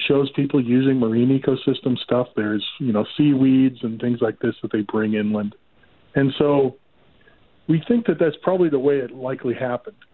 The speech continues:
And then later on, people could have tackled the bigger challenge of actually trying to figure out how to live in these very diverse ecosystems that are part of the interior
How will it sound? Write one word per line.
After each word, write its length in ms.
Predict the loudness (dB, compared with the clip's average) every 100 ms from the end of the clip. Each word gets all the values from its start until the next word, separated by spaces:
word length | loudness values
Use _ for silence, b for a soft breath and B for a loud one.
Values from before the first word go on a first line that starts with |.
| -4
And 140 | 0
then 180 | 0 2
later 420 | 2 2 2 2
on, 380 | 0 -2 -4 -8 _ _ -4
people 280 | -2 0 -2
could 200 | 0 -2
have 100 | -2
tackled 460 | -4 -4 -4 -6 -8 -20 _
the 60 | -4
bigger 300 | 0 0 -2
challenge 560 | -4 -4 -2 -4 -6 -10 -12 -4
of 100 | 0
actually 360 | 0 0 -2
trying 300 | -2 0 0
to 60 | 0 -2
figure 280 | -2 0 0
out 140 | 0 -2
how 100 | 0
to 60 |
live 340 | 2 2 2 0
in 100 | -6
these 140 | -8 -2
very 280 | 0 2 2
diverse 360 | 0 0 -2 0
ecosystems 680 | 0 0 -4 -8 -10 -8 -8 -10 _ _ -8
that 100 | -4
are 60 | -2
part 260 | -2 -2
of 60 | 0
the 120 | 0
interior 640 | -2 -4 0 2 2 0